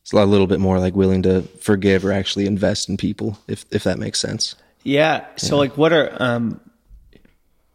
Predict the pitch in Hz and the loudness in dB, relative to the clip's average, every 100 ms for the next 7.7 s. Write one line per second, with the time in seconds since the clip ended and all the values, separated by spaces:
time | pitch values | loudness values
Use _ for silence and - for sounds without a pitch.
0 | _ _ _ _ _ _ _ _ - 147 | _ _ _ _ _ _ _ _ -4 2
1 | 147 147 135 - 127 117 117 - 120 113 | 6 6 4 0 0 0 -2 -2 -6 -4
2 | 113 110 113 110 110 - 117 110 - 117 | -4 -4 -4 -4 -4 -6 -6 -6 -8 -6
3 | 110 107 104 101 _ _ _ _ _ _ | -4 -4 -6 -8 _ _ _ _ _ _
4 | _ _ _ _ _ _ 139 139 123 160 | _ _ _ _ _ _ 0 0 2 2
5 | 139 - 135 131 123 110 - - - - | 2 0 0 0 -2 -6 -10 -18 -20 -20
6 | - - - - - - - - - - | -20 -20 -12 -12 -12 -20 -20 -20 -20 -20
7 | - - 117 110 117 110 | -20 -8 -4 -2 -2 -4